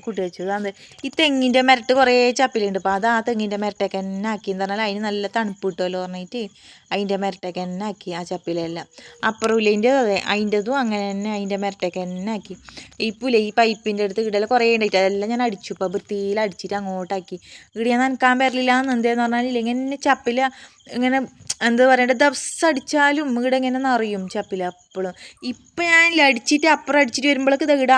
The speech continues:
ആദ്യമേ അതുമാതിരി തന്നെ ആയി. കണ്ടോ? അതാ ഇടക്കിടക്ക് വീണിട്ടുണ്ടോ? ഇവിടെ എല്ലാം ഓരോന്നോരോന്ന് വീണു. അപ്പോൾ വിചാരിച്ചോക്കറോ വൈകുന്നേരം ആകുമ്പോഴേക്ക് എത്ര ഉണ്ടാവും? ഇതന്നെ പണി, അടിച്ചോണ്ടിരിക്കൽ തന്നെ പണി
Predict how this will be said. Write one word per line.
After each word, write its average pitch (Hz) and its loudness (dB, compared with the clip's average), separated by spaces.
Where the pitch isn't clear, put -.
ആദ്യമേ 220 -2
അതുമാതിരി 208 -2
തന്നെ 190 -6
ആയി. 196 -4
കണ്ടോ? 196 -4
അതാ 180 0
ഇടക്കിടക്ക് 196 -6
വീണിട്ടുണ്ടോ? 185 -6
ഇവിടെ 208 -2
എല്ലാം 196 -8
ഓരോന്നോരോന്ന് 220 -2
വീണു. 226 -4
അപ്പോൾ 226 -4
വിചാരിച്ചോക്കറോ 208 0
വൈകുന്നേരം 240 4
ആകുമ്പോഴേക്ക് 226 0
എത്ര 220 -6
ഉണ്ടാവും? 202 -4
ഇതന്നെ 214 -4
പണി, 208 -2
അടിച്ചോണ്ടിരിക്കൽ 190 -4
തന്നെ 226 -6
പണി 220 -2